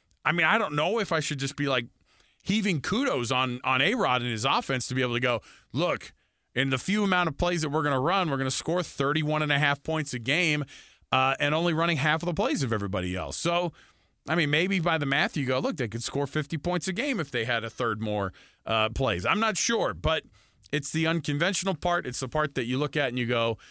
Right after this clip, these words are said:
"All right, I'm, I'm not super impressed by that." Obviously, the rushing number is abysmal.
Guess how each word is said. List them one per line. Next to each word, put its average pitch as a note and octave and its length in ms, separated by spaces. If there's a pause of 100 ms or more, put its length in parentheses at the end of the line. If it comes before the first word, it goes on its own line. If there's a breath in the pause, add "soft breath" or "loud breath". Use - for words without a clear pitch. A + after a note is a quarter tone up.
(320 loud breath)
"All F3+ 120
right, D3 220 (140)
I'm, C#3 220
I'm C#3 160
not F3+ 180
super F#3 340
impressed D3 400
by A#2+ 140
that." A2+ 260
Obviously, F3+ 460
the D#3+ 140
rushing D3 480
number C3 420
is A2 580
abysmal. G2+ 600